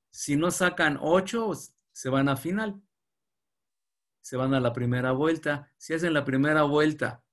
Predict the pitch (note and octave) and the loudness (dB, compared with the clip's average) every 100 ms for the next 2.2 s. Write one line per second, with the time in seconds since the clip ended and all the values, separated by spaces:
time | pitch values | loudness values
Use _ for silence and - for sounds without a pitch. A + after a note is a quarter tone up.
0 | _ _ _ _ _ _ _ _ _ _ | _ _ _ _ _ _ _ _ _ _
1 | _ _ _ _ - C3+ A#2 A#2 - A#2+ | _ _ _ _ -8 -4 -4 -6 -8 -4
2 | A#2 A2+ | -4 -8